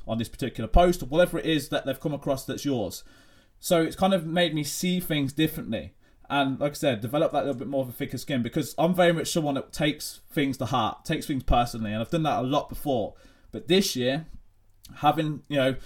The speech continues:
challenges thrown at me, having certain things come at me, you have to kind of deal with it a little bit differently and kind of accept it for what it is.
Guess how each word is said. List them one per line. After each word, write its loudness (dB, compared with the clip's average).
challenges -4
thrown 2
at -2
me, -2
having -2
certain 0
things -2
come 0
at -4
me, 0
you 0
have 0
to 0
kind 0
of -6
deal 0
with -4
it -4
a -2
little 2
bit -2
differently -2
and -4
kind -4
of -6
accept -4
it -6
for -10
what -4
it -6
is. -6